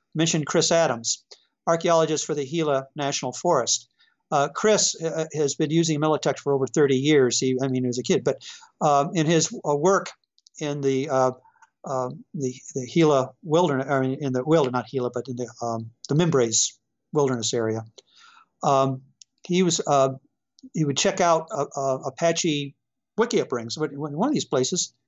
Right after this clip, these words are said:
he was getting, uh, copper nuggets, raw copper nuggets. He says, "Well, that's curious. What's going on here?" And he noted that there was a, a little Mimbres site right next to a little pueblo, three or four room. But he found this, uh, some months later, same situation,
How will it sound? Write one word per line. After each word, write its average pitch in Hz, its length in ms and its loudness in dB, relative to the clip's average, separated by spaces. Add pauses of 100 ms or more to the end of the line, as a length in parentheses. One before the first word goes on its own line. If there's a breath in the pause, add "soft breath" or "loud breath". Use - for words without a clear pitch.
(280)
he 233 60 -2
was 214 100 -2
getting, 160 360 2
uh, 151 280 2
copper 147 300 -2
nuggets, 185 360 -6
raw 135 200 0
copper 160 300 -6
nuggets. 254 520 -6
He 135 80 -10
says, 123 160 -12
"Well, 131 120 -10
that's - 140 -4
curious. 117 400 -6
What's 143 140 -4
going 190 240 0
on 254 180 0
here?" 120 180 -6 (480 loud breath)
And 147 160 2
he 147 100 4
noted 160 360 2
that 151 140 2
there 156 100 6
was 143 140 4
a, 135 80 2
a 147 100 2
little 151 180 4
Mimbres 143 360 2
site 123 320 0 (160)
right 135 180 -2
next 214 240 -2
to - 60 -2
a - 20 -4
little 123 260 -4
pueblo, 135 480 0 (160)
three 139 120 -4
or 127 60 -6
four 120 200 0
room. 143 300 0 (520 loud breath)
But 151 120 2
he 156 80 4
found 175 280 2
this, 165 160 2
uh, 151 280 0 (120)
some 185 220 0
months 156 220 0
later, 175 180 2
same 180 260 0
situation, 165 800 0